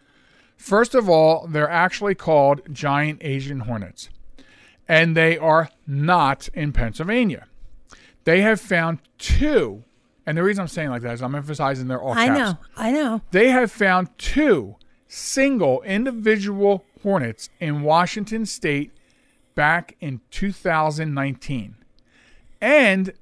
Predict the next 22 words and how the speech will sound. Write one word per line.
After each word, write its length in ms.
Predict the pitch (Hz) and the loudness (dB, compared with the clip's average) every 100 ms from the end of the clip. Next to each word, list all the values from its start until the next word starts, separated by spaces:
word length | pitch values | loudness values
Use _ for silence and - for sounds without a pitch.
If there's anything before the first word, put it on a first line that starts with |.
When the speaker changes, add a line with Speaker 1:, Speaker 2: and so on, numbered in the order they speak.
| - | -2
Speaker 1:
a 180 | 185 | 0
nest 440 | 180 180 247 285 - | 0 0 0 0 0
that 160 | 165 160 | -2 -2
was 160 | 139 | -6
found 480 | - 135 123 135 151 _ | -4 -2 0 -2 -6 _
was 160 | 160 143 | -10 -8
destroyed 640 | 151 151 - 233 269 226 | -6 -8 -8 -6 -2 -2
in 80 | 160 | -2
British 320 | 143 160 185 | -4 -2 -4
Columbia 640 | - 208 175 139 135 147 151 _ _ _ | -4 -6 -4 -2 -2 -4 -6 _ _ _
in 160 | 170 165 | -8 -8
two 240 | - 135 | -6 -8
thousand 560 | - 107 110 127 160 - _ | -6 -8 -8 -8 -10 -12 _
eighteen. 600 | 254 269 - - 107 104 - _ _ _ _ _ _ _ _ _ _ _ _ _ _ _ | -4 -4 -6 -12 -12 -14 -20 _ _ _ _ _ _ _ _ _ _ _ _ _ _ _
Is 260 | 202 233 233 | 2 4 4
there 140 | 262 | 0
concern? 720 | 262 294 - 269 262 262 247 | 0 -6 -6 -2 -2 -2 -4
Yes, 360 | 190 185 139 - | 0 0 0 -2
there 140 | 156 | -4
should 280 | 131 214 202 | -2 -4 -2
be 140 | 196 | 0
with 200 | 180 151 | -2 -2